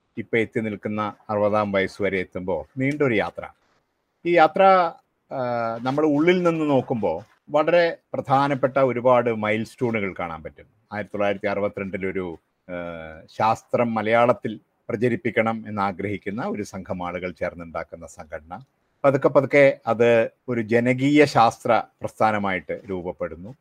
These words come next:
അതിൻ്റെ ജനകീയ മുഖം വികസിക്കുന്നു. അത് ആദ്യകാലത്ത് പരിഷത്തിലെ ശാസ്ത്രം എഴുതുന്നവര്,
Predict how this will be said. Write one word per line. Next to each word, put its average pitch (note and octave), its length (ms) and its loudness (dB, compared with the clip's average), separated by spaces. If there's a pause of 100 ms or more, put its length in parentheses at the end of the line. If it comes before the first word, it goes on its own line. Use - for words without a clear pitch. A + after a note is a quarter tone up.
(220)
അതിൻ്റെ B2 640 2 (160)
ജനകീയ B2+ 540 4
മുഖം A#2+ 500 0 (360)
വികസിക്കുന്നു. G#2 800 -6
അത് G2+ 480 -6 (140)
ആദ്യകാലത്ത് B2+ 460 0
പരിഷത്തിലെ C3 540 -2
ശാസ്ത്രം C3 600 -4
എഴുതുന്നവര്, B2+ 720 2